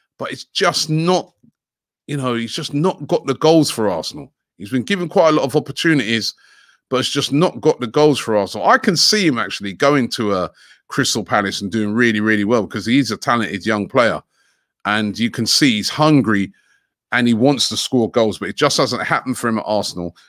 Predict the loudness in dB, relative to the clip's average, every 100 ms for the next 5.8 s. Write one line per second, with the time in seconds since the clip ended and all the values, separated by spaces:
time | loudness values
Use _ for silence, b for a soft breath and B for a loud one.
0 | b -2 2 4 2 0 _ _ _ _
1 | 0 2 2 4 2 2 0 2 2 2
2 | 0 0 2 2 2 -2 -4 0 0 0
3 | -4 -4 -4 -4 -4 -6 -12 -4 -2 -2
4 | 0 0 0 2 -2 -2 -2 0 2 2
5 | 0 0 0 0 0 -2 -2 -4